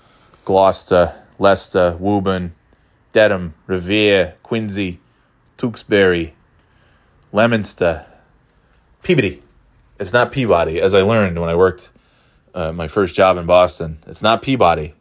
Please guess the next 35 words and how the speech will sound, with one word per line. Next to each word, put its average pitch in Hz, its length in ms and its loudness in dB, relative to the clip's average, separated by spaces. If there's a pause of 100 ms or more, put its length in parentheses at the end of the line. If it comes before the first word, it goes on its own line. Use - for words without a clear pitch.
(100)
It's - 100 -20
Peabody. 110 480 0 (680)
Just - 160 -4
like 120 120 4
it's 107 140 -4
not 117 200 0
Swampscott, 113 720 0
it's 85 200 -10
Swampscott. 107 440 -4 (800)
Hey, 143 140 4
you, 135 260 4
uh, 135 80 6
you, 139 220 0
uh, 143 220 4 (420)
real 151 160 0
highfalutin 156 640 0
up 135 140 0
there 139 200 4
in 117 60 -4
Swampscott. 139 640 -4 (200)
You 120 100 -18
think 143 200 -12
you're 135 100 -4
better 165 220 4
than 131 180 0
everyone, 107 360 -4
you're 101 80 -6
from 110 160 -12
Swampscott. 135 580 -8 (1080)
That's - 120 -20
where 95 100 -6
the 80 80 -10
governor 92 400 -2
lives. 78 400 -16 (1200)
Anyway, 120 960 4